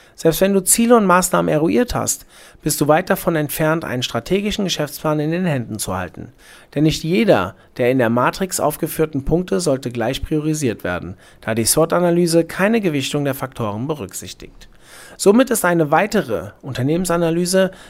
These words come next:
mit anderen Planungstechniken erforderlich. Die swot-Analyse bietet lediglich eine Roadmap zur Strategieentwicklung. So kannst du die Erkenntnisse als Teil deiner Meilensteine nutzen,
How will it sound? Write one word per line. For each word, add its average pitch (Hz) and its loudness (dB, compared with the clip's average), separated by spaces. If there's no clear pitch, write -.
mit 165 0
anderen 220 0
Planungstechniken 160 -2
erforderlich. 113 -4
Die 151 -4
swot-Analyse 123 0
bietet 135 -4
lediglich 170 -4
eine 156 -2
Roadmap 151 0
zur - -2
Strategieentwicklung. 143 -4
So 156 0
kannst 208 0
du 220 2
die 180 2
Erkenntnisse - 0
als 107 -2
Teil 214 0
deiner 202 4
Meilensteine 147 0
nutzen, 185 -2